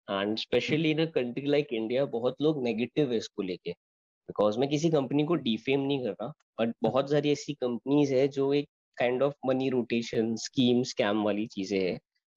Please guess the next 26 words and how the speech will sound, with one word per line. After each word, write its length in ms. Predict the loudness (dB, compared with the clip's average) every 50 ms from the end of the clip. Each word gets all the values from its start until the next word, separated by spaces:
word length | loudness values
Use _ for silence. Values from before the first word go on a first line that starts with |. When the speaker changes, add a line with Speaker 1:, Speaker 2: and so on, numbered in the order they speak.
| _ 4
Speaker 2:
हम्म, 100 | 4 6
Speaker 1:
तो 60 | 6
Speaker 2:
हम्म, 100 | 4 2
हम्म। 100 | 0 -2
Speaker 1:
luckily 440 | -2 -2 0 -2 -2 0 2 2 2
मैं 220 | 4 4 4 2
जिस 280 | 0 -2 -6 -8 -8 -10 -12 _ _ _ _ _ _ _ -4
कंपनी 360 | -4 -4 -2 -2 0 0 2
में 140 | 2 2 2
एनरोल 380 | 2 2 2 2 0 0 -2
था, 220 | -2 -4 -4 -4 -6 -8 _ _ -6
that 140 | -6 -4 -4
is 100 | -2 0
a 120 | 2 2 2
very 140 | 2 0 -2 -2
prestigious 640 | -2 -2 -2 -2 0 0 2 2 2 0 0 -2 -2 -4
company, 300 | -4 -2 -2 -2 -4 -4 -4 -8 _ _ -4
and 140 | -2 0 2 2
जो 100 | 4 4
मेंटर्स 580 | 4 4 2 2 2 2 2 2 2 2 0
मुझे 220 | -2 -2 0 0 -2
मिले, 320 | -2 -2 -4 -6 -8 -10 -12 _ _ _ _ _ _ _ _ -2
जो 240 | 0 2 2 2
Speaker 2:
हम्म। 140 | 0 0 0
Speaker 1:
मेरी 160 | 0 2 2
अपलाइंस 480 | 0 0 0 -2 0 0 0 0 -2 -6